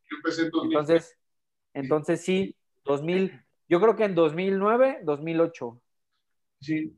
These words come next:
Speaker 1: em-, eh, empezamos ahí porque, para, para aquellos que no saben, aquí es, en Los Cuernos tienen una dualidad,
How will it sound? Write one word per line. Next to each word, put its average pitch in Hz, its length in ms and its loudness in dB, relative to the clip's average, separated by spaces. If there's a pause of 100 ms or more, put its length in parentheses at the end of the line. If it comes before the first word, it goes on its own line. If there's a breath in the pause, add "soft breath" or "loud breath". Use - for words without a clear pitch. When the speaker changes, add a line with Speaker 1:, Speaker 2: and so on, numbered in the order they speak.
Speaker 1:
em-, 131 240 -10
eh, 131 240 -10
empezamos 156 540 -4
ahí 156 440 -2 (120)
porque, 127 280 -6 (440)
para, 117 300 -6
para 113 240 -8
aquellos 139 280 -12
que 139 80 -10
no 135 100 -10
saben, 139 260 -2
aquí 135 200 -10
es, - 300 -10 (280)
en 120 100 -6
Los 135 200 -4
Cuernos 165 480 2
tienen 143 240 -4
una 143 160 -2
dualidad, 135 580 -2